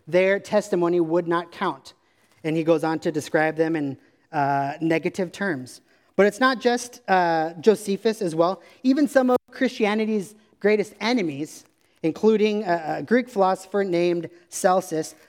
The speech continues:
argued against Jesus' resurrection because Christian tradition and, and the gospel writers all said that it was women who first saw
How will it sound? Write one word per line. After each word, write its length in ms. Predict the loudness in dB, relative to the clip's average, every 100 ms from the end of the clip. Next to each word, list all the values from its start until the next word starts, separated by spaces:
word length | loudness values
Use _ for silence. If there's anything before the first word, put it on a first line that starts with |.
| _ 2
argued 400 | 2 2 -2 -2
against 720 | -8 0 0 0 -4 -12 -18 -6
Jesus' 420 | -4 -2 -6 -2
resurrection 640 | -2 0 0 -2 -4 -4
because 840 | -2 -2 0 2 2 2 -2 -6 -18 _ _ _ _ _
Christian 300 | -2 -2 -4
tradition 520 | 0 2 2 -4 -6
and, 160 | -6 -8
and 240 | -10 -8
the 80 | -2
gospel 460 | 0 0 0 0
writers 340 | 2 2 0 0
all 220 | 0 0
said 340 | -2 -2 -2 -6 _ -2
that 140 | 0
it 40 |
was 160 | 0 -2
women 500 | -2 0 0 -2 -6 _ _
who 120 | -6 -6
first 560 | 0 2 2 -2 -16 _ _
saw 640 | -16 -8 -2 0 0 -4